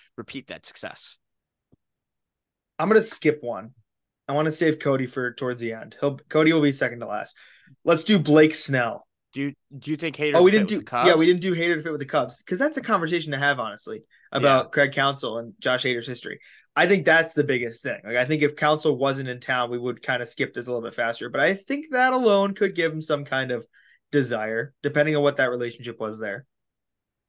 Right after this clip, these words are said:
Speaker 1: It's been a long time since the Cubs have, at least since Craig Kimbrel, where the Cubs have given a big contract to a reliever. And while I'm not necessarily,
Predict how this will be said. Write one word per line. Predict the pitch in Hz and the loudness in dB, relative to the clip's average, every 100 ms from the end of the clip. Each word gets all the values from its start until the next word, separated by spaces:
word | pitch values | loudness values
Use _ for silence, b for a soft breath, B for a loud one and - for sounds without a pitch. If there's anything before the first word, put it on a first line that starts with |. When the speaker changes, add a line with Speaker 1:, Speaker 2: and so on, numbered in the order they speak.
| _ _ _ - | _ _ _ -14
Speaker 1:
It's | 127 | -10
been | 127 147 | -2 -2
a | 143 | 0
long | 147 147 139 | 0 0 -2
time | 139 143 143 | -2 -2 -4
since | 139 139 - | -8 -12 -12
the | - | -8
Cubs | 127 127 127 | -6 -6 -6
have, | 120 - _ _ | -12 -14 _ _
at | 120 123 | -10 -8
least | 131 - | -8 -10
since | 131 113 - - _ _ _ | -10 -12 -14 -20 _ _ _
Craig | _ 135 117 | _ -6 -6
Kimbrel, | 127 123 120 127 | -10 -10 -8 -6
where | 127 120 | -6 -8
the | 110 | -10
Cubs | - 117 104 | -10 -10 -10
have | 120 | -14
given | - 113 113 | -12 -12 -12
a | |
big | 104 110 107 | -12 -14 -14
contract | - 110 107 117 110 - | -12 -12 -10 -8 -8 -10
to | - 113 107 | -14 -12 -8
a | 107 104 104 - 110 | -8 -10 -12 -16 -16
reliever. | 107 110 113 131 139 _ _ _ _ _ _ _ _ _ _ _ _ _ _ _ - | -12 -10 -8 -10 -12 _ _ _ _ _ _ _ _ _ _ _ _ _ _ _ -4
And | 151 156 156 147 123 _ | -2 0 -2 -6 -14 _
while | 139 139 147 | -10 -6 -4
I'm | 151 151 | -4 -4
not | 165 165 127 | -4 -4 -4
necessarily, | 165 170 170 180 - 175 175 165 156 147 131 | -6 -6 -6 -10 -6 -4 -2 -2 -4 -6 -10